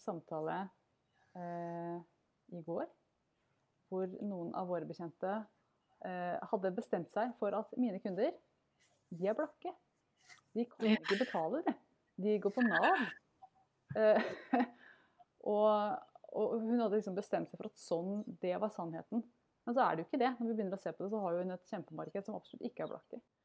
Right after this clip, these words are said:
Speaker 1: Og det er
Speaker 2: Mm.
Speaker 1: en av de, ikke sant? Så, så jeg gleder meg til å snakke veldig mye om dette med mindset, og hvordan du, så rett og slett hvordan du tenker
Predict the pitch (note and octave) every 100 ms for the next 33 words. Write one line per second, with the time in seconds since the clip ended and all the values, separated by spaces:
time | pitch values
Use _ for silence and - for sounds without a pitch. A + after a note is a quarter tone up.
0 | _ - A3+ G3+ E3 E3 D#3+ G3+ - G3+
1 | A3+ A#3 _ _ - - A3+ G#3+ - _
2 | - A3 G#3 G#3 E3 G3 G3+ - F3+ F3
3 | E3+ E3+ E3+ F3+ F3+ E3+ E3+ E3+ D#3+ -
4 | - F3 F3 F3 F3 F#3+ - _ _ _
5 | _ _ _ _ _ _ _ _ - -
6 | - - - A3+ F#3+ G3+ G3+ E3+ E3 -
7 | - -